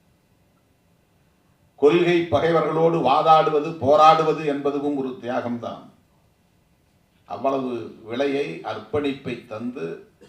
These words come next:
பேரறிஞர் அண்ணா அவர்கள் ஆட்சி அதிகாரத்தை கைப்பற்றினார். அதுவும்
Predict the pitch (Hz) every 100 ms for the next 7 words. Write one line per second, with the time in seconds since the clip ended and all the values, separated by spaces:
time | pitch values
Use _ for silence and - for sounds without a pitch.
0 | _ _ _ _ _ _ _ 127 135 135
1 | 123 120 113 104 104 127 139 135 123 117
2 | - - - _ _ _ _ _ _ _
3 | _ 107 120 123 135 107 110 101 101 98
4 | - - 98 - - 87 85 - _ _
5 | _ _ _ _ _ _ _ _ _ _
6 | _ _ _ _ _ _ _ _ _ _
7 | _ _ _ _ _ _ _ _ _ _
8 | _ _ _ _ _ _ _ _ _ _
9 | _ _ _ _ _ _ _ 131 151 165
10 | 135